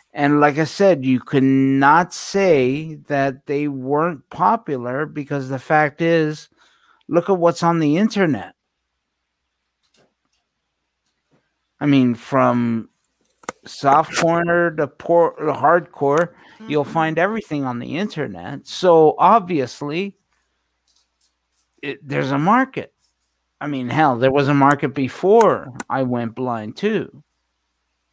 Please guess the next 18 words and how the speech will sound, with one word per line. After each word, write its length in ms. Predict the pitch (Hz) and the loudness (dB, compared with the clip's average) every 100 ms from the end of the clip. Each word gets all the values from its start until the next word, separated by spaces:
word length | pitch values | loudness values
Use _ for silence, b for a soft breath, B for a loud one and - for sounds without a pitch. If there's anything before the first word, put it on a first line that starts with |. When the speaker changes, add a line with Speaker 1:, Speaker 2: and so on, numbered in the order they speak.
| _ _ | _ _
Speaker 1:
I 120 | - 110 | -10 -8
should 180 | - | -4
know 300 | 131 117 120 | -2 0 -2
'cause 580 | - 139 127 113 - - - | -4 -6 -6 -8 -16 -20 -16
I, 520 | 80 95 95 82 113 | -14 -14 -14 -12 -12
I 40 | 113 | -12
cornered 580 | - 127 117 113 113 | -10 -6 -4 -2 -4
a 80 | 113 | -4
lot 280 | 113 143 185 | 0 2 2
of 140 | 151 120 | 0 0
that 180 | 107 | -2
market. 460 | - 110 101 - - 175 | -2 -8 -8 -12 -20 _
Speaker 2:
There's 300 | 170 170 - | -20 -12 -12
a 80 | 160 165 170 | -12 -20 -20
market 680 | 180 185 196 - - 170 175 | -20 -16 -18 -18 -18 -16 -16
on 240 | 190 180 _ | -18 -20 _
Facebook 600 | 202 233 - - 226 - _ _ | -20 -18 -12 -12 _ -20 _ _
too, 240 | 214 247 | -20 -20